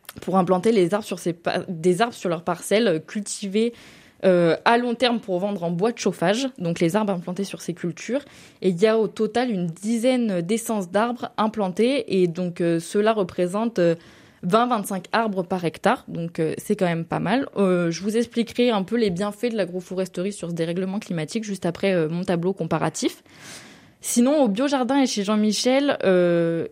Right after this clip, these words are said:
ils, ils aimeraient en avoir plus. Après, par exemple, au Biojardin, ils sont pas propriétaires de leurs terres. Donc, euh, c'est vrai qu'ils peuvent pas faire non plus, euh, ce qu'ils veulent. Donc, ils aimeraient beaucoup avoir, euh, plus d'arbres dans les parcelles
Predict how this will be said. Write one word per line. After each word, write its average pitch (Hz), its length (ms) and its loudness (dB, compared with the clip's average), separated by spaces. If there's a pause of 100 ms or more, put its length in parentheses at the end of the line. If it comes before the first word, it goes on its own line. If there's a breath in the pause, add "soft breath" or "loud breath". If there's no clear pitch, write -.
ils, 196 340 2
ils 180 140 0
aimeraient 185 180 2
en 214 140 0
avoir 165 240 -2
plus. - 420 -6
Après, 170 320 2
par 185 180 -2
exemple, 165 380 -4
au 175 60 -2
Biojardin, 170 600 0
ils 175 120 -6
sont 165 180 -8 (140)
pas 214 100 4
propriétaires 175 720 -6
de 156 140 -4
leurs 156 180 -8
terres. - 240 -12
Donc, 156 360 -6
euh, 160 80 2 (420 loud breath)
c'est - 160 -2
vrai 208 140 4
qu'ils 214 140 -10
peuvent 175 180 -6
pas 214 120 0
faire 196 220 -2
non 170 160 -4
plus, 202 280 -4
euh, 156 200 0
ce - 100 -10
qu'ils - 220 -4
veulent. 208 260 2 (460 loud breath)
Donc, 185 280 -2
ils 202 140 -2
aimeraient 190 200 2
beaucoup 214 360 0
avoir, 185 380 2
euh, 170 100 6
plus 208 380 -2
d'arbres 220 180 4
dans 196 140 -2
les 180 140 -2
parcelles 226 520 0